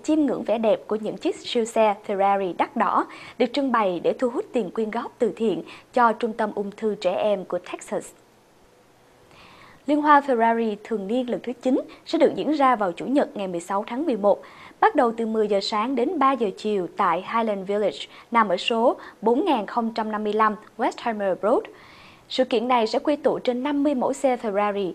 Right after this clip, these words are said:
được trưng bày, trong đó bao gồm cả một mẫu xe đua. Mặc dù là một sự kiện của Ferrari, tuy nhiên vẫn sẽ có trên hai mươi chiếc Lamborghini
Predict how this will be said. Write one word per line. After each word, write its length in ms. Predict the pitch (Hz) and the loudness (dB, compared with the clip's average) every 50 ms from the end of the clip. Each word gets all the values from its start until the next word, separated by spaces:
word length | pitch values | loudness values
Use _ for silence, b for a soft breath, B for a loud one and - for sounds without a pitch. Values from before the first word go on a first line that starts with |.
| B B B | B B B
được 200 | - 202 190 - - | -2 -2 -2 -2 -4
trưng 180 | - 214 220 | -8 -4 0
bày, 240 | 208 214 202 185 156 B B B B B B - | 2 4 4 2 0 B B B B B B 0
trong 140 | 320 294 | 2 4
đó 200 | 277 269 254 302 | 4 4 4 4
bao 160 | 370 339 285 254 | 4 2 2 2
gồm 260 | 214 226 214 180 170 | 2 0 0 0 0
cả 220 | - 185 170 170 | -2 -4 -2 0
một 180 | 269 302 262 - | 0 -2 -2 -2
mẫu 200 | 208 180 - - | -4 -4 -4 -4
xe 200 | - - 262 226 | -2 -2 -2 0
đua. 300 | 202 214 220 220 196 190 - - - B B B B B B B B B B | 2 2 4 4 4 2 0 -8 -20 B B B B B B B B B B
Mặc 140 | 269 285 277 285 | 0 0 0 2
dù 160 | 262 277 269 | 2 4 4
là 120 | 262 254 | 6 4
một 140 | 240 214 214 | 4 2 -2
sự 140 | - 185 196 | -4 -6 -6
kiện 300 | 190 - 208 180 170 185 | -4 -2 -2 -2 -2 -2
của 160 | - 214 302 302 - | -2 -2 -2 0 0
Ferrari, 420 | 262 214 202 214 208 208 196 175 170 B B B B - | 0 2 2 2 2 2 0 -2 -4 B B B B -2
tuy 100 | - 277 | 0 0
nhiên 300 | 262 269 269 262 254 233 - _ | 2 4 4 2 2 0 -4 _
vẫn 180 | - 226 208 202 | 4 4 4 4
sẽ 120 | - 285 | 4 0
có 120 | 277 - 415 427 | 0 0 0 2
trên 160 | - 311 277 | 4 2 2
hai 220 | 269 - 269 254 240 | 2 2 0 0 0
mươi 120 | 240 233 | 0 -2
chiếc 280 | 226 - 277 370 - 294 | -2 -2 -4 -2 0 2
Lamborghini 680 | 262 240 220 208 220 220 214 214 220 208 208 190 170 | 2 2 2 2 0 -2 0 -2 -2 -2 -4 -6 -6